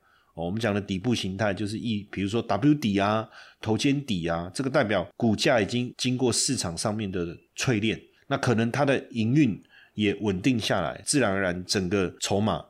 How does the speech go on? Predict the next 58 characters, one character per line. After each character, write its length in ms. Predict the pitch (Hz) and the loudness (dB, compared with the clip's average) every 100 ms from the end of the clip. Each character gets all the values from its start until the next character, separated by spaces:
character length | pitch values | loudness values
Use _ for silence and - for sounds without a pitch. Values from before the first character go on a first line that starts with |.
| - | -10
也 160 | 92 90 | -4 0
相 240 | 117 110 | 0 0
对 200 | 120 101 | 0 0
干 240 | - 98 | 0 -2
净， 260 | 98 101 82 | -2 -4 -4
然 100 | 92 | -2
后 60 | 110 | 2
也 100 | 98 | 2
认 220 | 117 117 | 4 2
同 200 | 87 87 | 0 -2
它 120 | 107 | 0
未 180 | 110 120 | 2 2
来 120 | 95 | 2
的 100 | 85 | 0
基 160 | 90 - | -2 -4
本 160 | 95 82 | -4 -4
面 160 | 98 | -4
的 120 | 87 | -6
发 200 | 82 92 | -2 -2
展， 220 | 87 - - _ | -2 -6 -10 _
这 100 | - | -2
个 80 | 110 | 0
基 160 | - 104 | 0 -2
本 140 | 87 | -2
上 160 | 98 90 | -2 -2
就 140 | 90 - | -4 -4
好 280 | - - 73 | -10 -8 -8
一 80 | |
点。 160 | 78 - - _ - - | -10 -14 -16 _ -20 -2
所 160 | 170 | 4
以 20 | 180 | 6
我 60 | |
觉 180 | 98 127 | 6 4
得 80 | 117 - | 2 -4
在 280 | - 170 131 - | -2 2 2 -2
投 140 | - 123 | 0 0
资 160 | 143 | 2
生 160 | 147 151 | 2 2
技 160 | 143 131 | 0 -2
股 260 | 95 73 | -2 -2
哦， 60 | - | -2
不 160 | 107 | 0
外 160 | 107 123 | 2 2
乎 160 | 117 117 | 2 2
两 240 | 95 98 | 0 -2
种 160 | 101 73 | -4 -4
嘛， 80 | |
一 40 | 110 | -4
个 100 | 110 | -2
买 160 | 87 | -2
个 200 | 76 123 | -2 0
股， 240 | 101 - - _ _ _ | -2 -4 -14 _ _ _
一 100 | 120 | -4
个 80 | 107 | -2
买 160 | 87 71 | -2 -4
E 120 | 92 | -6
T 260 | - 92 82 | -4 -2 -4
F。 240 | 76 - | -6 -16